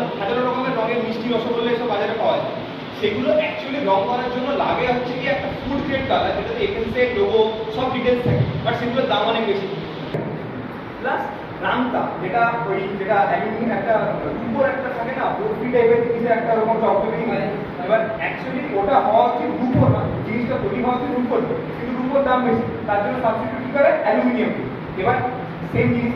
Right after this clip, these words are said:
অ্যালুমিনিয়াম শরীরের পক্ষে ক্ষতিকর। এবার এটা বোঝার উপায়, যদি হিট করেন ওটা দেখবেন, আহ, সাদা স্বচ্ছ বলের মতো হয়, কিন্তু যদি অ্যালুমিনিয়াম হয় একটা কালো পাউডার তৈরি হয়।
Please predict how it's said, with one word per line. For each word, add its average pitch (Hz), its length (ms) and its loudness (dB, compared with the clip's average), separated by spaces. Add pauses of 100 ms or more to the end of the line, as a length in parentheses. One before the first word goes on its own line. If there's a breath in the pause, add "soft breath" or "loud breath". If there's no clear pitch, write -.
অ্যালুমিনিয়াম 214 460 -2
শরীরের 226 240 2
পক্ষে 226 220 4
ক্ষতিকর। 196 360 4 (240)
এবার 247 140 -2 (140)
এটা - 200 -4
বোঝার 302 240 4 (220)
উপায়, 320 200 4
যদি 277 120 -2 (120)
হিট - 180 0 (100)
করেন - 200 6 (160)
ওটা 190 200 -2
দেখবেন, 285 280 2 (460)
আহ, 170 260 8 (340)
সাদা 285 300 2 (120)
স্বচ্ছ 247 260 -4 (220)
বলের - 340 6
মতো 247 200 2
হয়, - 160 0 (120)
কিন্তু - 220 -4
যদি 247 180 2
অ্যালুমিনিয়াম - 560 4
হয় - 200 2
একটা - 200 -4
কালো - 220 6 (120)
পাউডার - 360 6
তৈরি - 240 -2
হয়। - 140 -2